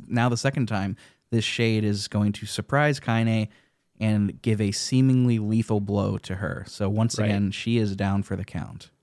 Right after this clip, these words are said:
Speaker 2: Right, and she's down for the rest of this sequence here. And this is, um, in my game,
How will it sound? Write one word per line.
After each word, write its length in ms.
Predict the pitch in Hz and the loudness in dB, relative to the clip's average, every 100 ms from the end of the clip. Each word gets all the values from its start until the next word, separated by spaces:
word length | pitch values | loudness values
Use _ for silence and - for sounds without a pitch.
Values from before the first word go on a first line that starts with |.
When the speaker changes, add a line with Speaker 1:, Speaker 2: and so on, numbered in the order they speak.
| _ | _
Speaker 2:
Right, 260 | 110 98 98 | -4 -2 -4
and 180 | 110 110 | -6 -4
she's 300 | - 127 113 | -2 -2 0
down 340 | 107 104 104 | 0 2 0
for 200 | 101 110 | -2 -4
the 100 | 101 | -2
rest 340 | 98 104 - - | 0 0 -2 -4
of 140 | 101 | -4
this 480 | 107 95 - - - _ - - | -2 -2 -2 -2 -4 _ -20 -16
sequence 600 | - - 117 - 107 95 | -6 -4 -4 -4 -4 -2
here. 420 | - 117 90 80 - _ | -2 -4 -6 -10 -20 _
And 360 | - 104 101 95 - | -8 -6 -4 -8 -8
this 240 | - 110 - | -4 -2 -2
is, 280 | 101 95 - - _ _ _ _ _ - | -2 -4 -6 -10 _ _ _ _ _ -10
um, 460 | 110 98 92 92 92 _ _ _ _ _ _ _ _ _ _ _ _ | -6 -6 -6 -10 -14 _ _ _ _ _ _ _ _ _ _ _ _
in 240 | 127 113 | -2 0
my 240 | 107 113 127 | 0 2 2
game, 480 | 113 101 101 92 | 0 -2 -2 -6